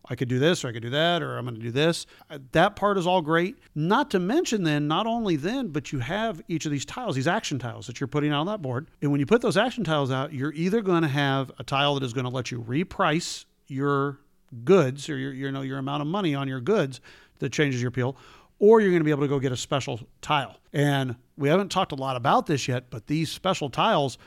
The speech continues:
pretty game breaking. I mean, these special tiles do some really cool things, and sometimes getting to some of those can be really important to then help kind of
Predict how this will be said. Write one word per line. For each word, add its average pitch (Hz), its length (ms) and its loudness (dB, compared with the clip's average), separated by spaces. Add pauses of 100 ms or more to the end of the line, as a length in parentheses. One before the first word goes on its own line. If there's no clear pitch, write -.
(120)
pretty 302 280 2
game 214 420 4
breaking. 127 420 -2
I 123 100 -6
mean, 175 200 2
these 226 260 2
special 254 340 -4
tiles 214 440 -4
do 139 400 2
some 135 420 -2
really 202 400 4
cool 151 280 2
things, 202 440 2 (380)
and 139 140 -2
sometimes 208 420 0
getting 240 280 4
to 269 60 0
some 156 200 0
of 135 60 0
those 131 280 0 (380)
can 151 160 2
be 143 140 4
really 165 520 8
important 156 640 0 (240)
to 151 120 0
then 147 240 2
help 151 300 -2
kind 143 180 -2
of 131 140 -4